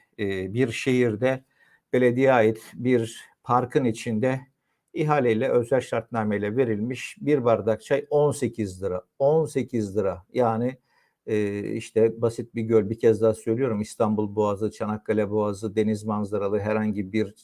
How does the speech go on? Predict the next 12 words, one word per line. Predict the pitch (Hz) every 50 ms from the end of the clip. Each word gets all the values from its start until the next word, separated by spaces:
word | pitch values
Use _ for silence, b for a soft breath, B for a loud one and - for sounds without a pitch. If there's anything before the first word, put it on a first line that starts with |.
| - - -
şey | - - 113 110 107 107
değil, | 107 98 90
herhangi | 98 107 113 117 110 98 98
bir | 107
tarihi | - - 113 104 104 104 110 110
mekan | 104 104 104 - - 104 104 104 104
değil, | 113 104 95 95
Bodrum | 117 120 123 123 113 113 120 117 113 110 113
değil, | 120 110 104 101
Marmaris | 107 117 123 117 120 117 113 110 110 - - -
değil, | 135 131 117 - - _ _ _ _ _ _ _ _ _
e, | - 110